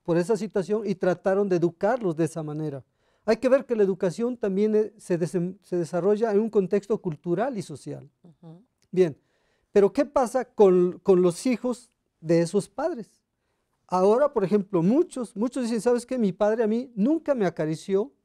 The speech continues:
Speaker 1: nunca me dijo, 'Oye, hijo, te quiero
Speaker 2: Claro.
Speaker 1: mucho', nunca me dio un abrazo,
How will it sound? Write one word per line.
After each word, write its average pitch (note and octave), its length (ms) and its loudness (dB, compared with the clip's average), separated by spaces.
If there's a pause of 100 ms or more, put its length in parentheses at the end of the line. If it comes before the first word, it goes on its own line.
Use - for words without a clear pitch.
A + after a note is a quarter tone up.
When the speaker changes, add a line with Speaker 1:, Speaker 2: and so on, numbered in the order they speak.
(380)
Speaker 1:
nunca C4+ 300 2
me G#3 100 4
dijo, G#3 240 0
'Oye, A3 180 4 (200)
hijo, A3 280 0
te F#3 160 0
quiero G3+ 280 4
Speaker 2:
Claro. F#3+ 120 0
Speaker 1:
mucho', B3+ 400 -4 (440)
nunca C#4 320 2
me G3+ 100 2
dio G#3+ 140 0
un A#3 100 -2
abrazo, F#3 640 -2